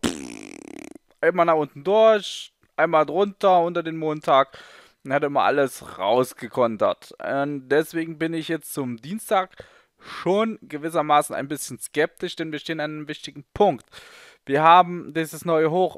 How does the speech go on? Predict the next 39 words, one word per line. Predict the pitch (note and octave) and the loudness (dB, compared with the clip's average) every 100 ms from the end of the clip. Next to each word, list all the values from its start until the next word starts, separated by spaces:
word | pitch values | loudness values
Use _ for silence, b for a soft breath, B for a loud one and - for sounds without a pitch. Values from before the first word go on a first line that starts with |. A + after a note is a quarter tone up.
| - | -6
wir | C3 | 0
haben | D#3+ | 2
ja | D3 | 2
gestern | C#3 - B2 | -2 -4 -12
drüber | A#2+ A#2 | -12 -12
gesprochen, | G2+ - - A2+ | -16 -20 -20 -18
drei | G#2 G#2 | -6 -4
siebzig | B2+ G#3+ - - | -2 -6 -6 -4
erreicht, | E3 D#3 D3 | 0 0 0
von | C3 | -4
drei | A#2+ | -4
siebzig | G#2+ D3 - - | -4 -6 -10 -14
kann | - A#2+ | -6 -6
er | G#2 | -6
sich | - | -12
nach | A#2+ A2 | -18 -16
oben | - - | -10 -4
abstoßen. | A3 - G#3 - | -4 -2 -4 -4
Wenn | D3 | -8
er | C#3+ | -8
sich | C3 - | -12 -12
nach | A#2 | -12
oben | F2 - | -14 -6
abstößt, | F3 - - F3 - B B B - | -6 -6 -6 -6 -8 B B B -4
wird | C#3+ | -2
er | B2+ - | -2 -4
auch | - - _ _ _ - | -8 -16 _ _ _ 0
besser | C3 A#2 | 0 0
reinpassen | A2+ C3+ F3 G#3+ G3+ - F3+ - D#3+ | -2 2 4 4 0 2 2 2 -6
ins | - | -6
Bild, | D#3 D#3 | -4 -2
einfach | - C3 C#3+ G#2 | -2 -2 -4 -6
hier | - C#3 | -8 -6
noch | B2 C#3 | -6 -8
ein | B2 | -8
Hoch | C3+ - | -8 -8
drüber | D3+ F#3+ F#3 E3 | -8 -6 -4 -2
setzen, | E3 D3+ C#3 | -2 -6 -6
weil | A#2+ C3 | -2 -2